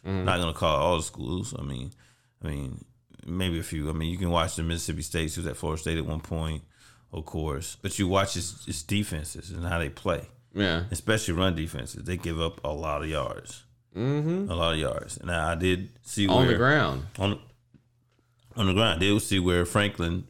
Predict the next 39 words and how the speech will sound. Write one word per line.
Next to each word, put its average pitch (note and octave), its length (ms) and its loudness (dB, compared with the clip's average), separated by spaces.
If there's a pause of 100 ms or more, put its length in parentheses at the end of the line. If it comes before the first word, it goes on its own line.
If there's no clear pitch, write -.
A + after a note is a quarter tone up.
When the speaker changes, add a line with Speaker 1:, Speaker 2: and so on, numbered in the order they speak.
(160)
Speaker 2:
response F2 420 0
was, D#2+ 200 0
"Hey, G2+ 180 4
it's D2+ 420 -2
on F2+ 240 0
us." E2+ 160 0
Of F2+ 120 -2
course, E2+ 280 2
the F2+ 60 -4
coaches E2+ 400 -2
take D#2 320 -4
the G2 100 0
heat E2 180 -4
for D2 260 -8
it. - 120 -10 (140)
Speaker 1:
Yeah. F2+ 320 2 (640)
Speaker 2:
We F#2+ 100 2
have F2+ 140 4
to D#2+ 80 -4
recruit C#3 340 4
better. D#3 300 6 (920)
We F#2+ 120 -2
need E2+ 260 0 (540)
bigger B2 260 6
guys A#2 440 6 (500)
<laughs> - 20 4 (220)
on C#3 60 6
the D3 180 10
defensive A#2+ 540 4
front. D3+ 520 6 (120)
Speaker 1:
<laughs> - 120 -12
Speaker 2:
It's A2 180 2
like, A#2 160 6
okay, G#2+ 400 4
but G2+ 460 2 (180)
y-, G2 180 -12 (680)
Franklin, A2 600 0
well, G#2 240 -4 (180)
well, G#2+ 240 -4